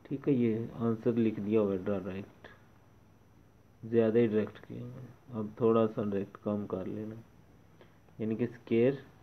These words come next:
ये sum आ गया, फ़ोर से divide कर लेंगे, minus फिर इसका स्क्वायर लेके दोनों को minus करेंगे और फिर जजर ले लेंगे,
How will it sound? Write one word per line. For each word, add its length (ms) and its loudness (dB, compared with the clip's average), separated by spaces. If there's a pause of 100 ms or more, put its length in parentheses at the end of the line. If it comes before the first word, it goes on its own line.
(160)
ये 200 -4
sum 300 0
आ 120 6
गया, 200 2
फ़ोर 280 4
से 100 -2
divide 360 2
कर 140 4
लेंगे, 300 2 (520)
minus 360 0
फिर 140 -2
इसका 260 2
स्क्वायर 340 2
लेके 360 4 (540)
दोनों 220 2
को 120 4
minus 320 0
करेंगे 420 4 (440)
और 80 0
फिर 220 2
जजर 300 4
ले 160 2
लेंगे, 340 -8